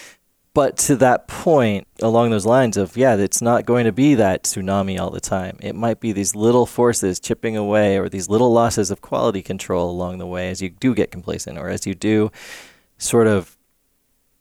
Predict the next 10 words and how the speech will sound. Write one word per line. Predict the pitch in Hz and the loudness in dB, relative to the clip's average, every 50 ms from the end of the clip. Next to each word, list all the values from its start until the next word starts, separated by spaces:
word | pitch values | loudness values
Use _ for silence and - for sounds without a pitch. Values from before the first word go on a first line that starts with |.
| _ _ _ _ | _ _ _ _
outsource | 123 135 135 - - - 127 123 - - | 0 0 0 0 0 2 2 2 2 2
responsibility | 117 - - - 117 117 - - 92 107 110 110 107 95 98 92 | 0 -2 0 2 0 2 2 0 2 4 4 4 4 4 2 0
maybe | 90 87 87 85 - 87 85 - | -2 -4 -6 -6 -8 -10 -10 -8
to | - - - 95 90 - 90 - 85 - | -6 -4 -2 0 0 0 0 -2 -4 -4
some | - - - 110 104 | -4 -2 0 0 0
of | 95 | 0
these | 90 92 - | -2 -2 -4
suppliers | - - - 120 113 117 107 95 87 - | -4 -4 0 2 2 2 2 2 0 -4
out | - 87 - - | -6 -10 -10 -10
there. | - - - - - | -12 -14 -14 -16 -20